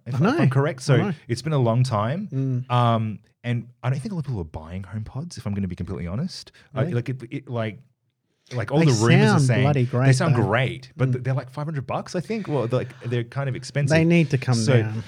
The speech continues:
Speaker 1: they, yeah, I think, um, I, I imagine they'd release one soon, but, uh, I don't know. Like, I, I think if they were to make a mini one, they'd brand it as a Beats speaker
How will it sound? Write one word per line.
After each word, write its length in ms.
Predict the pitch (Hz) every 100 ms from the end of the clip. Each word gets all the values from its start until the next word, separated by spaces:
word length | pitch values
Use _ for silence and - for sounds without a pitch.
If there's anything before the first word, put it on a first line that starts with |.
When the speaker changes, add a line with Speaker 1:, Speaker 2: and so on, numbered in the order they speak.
| -
Speaker 1:
they, 100 | 135
yeah, 220 | 135 131
I 40 | 107
think, 460 | - 170 160 127
um, 480 | 123 113 107 95 92 - _ _ _ _
I, 140 | 123 123
I 120 | 110
imagine 480 | 110 107 120 131 117
they'd 140 | 104
release 320 | 95 92 95
one 240 | 104 92 87
soon, 640 | - - 95 92 139 165 - - -
but, 320 | 101 95 - -
uh, 560 | 104 98 98 98 98 -
I 60 | 170
don't 160 | 262 190
know. 180 | 202 185
Like, 280 | 131 127 127 - - _ _ _
I, 60 | 131 -
I 100 | 143
think 240 | 147 233 233
if 80 |
they 100 | -
were 160 | 135 147
to 120 | 156
make 180 | 147 127
a 20 |
mini 300 | 104 107 147
one, 240 | 123 90 92
they'd 260 | 101 95 80 _
brand 280 | 101 104 113
it 100 | 104
as 120 | 95
a 40 | 87
Beats 640 | 80 104 117 - - - _
speaker 560 | - - 73 90 76